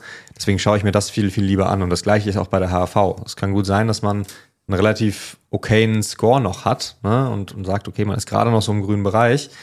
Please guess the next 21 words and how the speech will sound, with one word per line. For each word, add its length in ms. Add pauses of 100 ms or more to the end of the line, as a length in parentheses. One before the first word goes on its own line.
(260)
weil 100
man 160
vielleicht 220
auch 80
in 80
letzter 240
Zeit 140
einfach 200
viel 380 (140)
abends 320
noch 100
gearbeitet 560
hat. 220 (320)
Aber 160
man 100
sieht, 160
ey, 160
der 140
H-R-V-Trend, 960
der 80
H-R-V-Trend, 760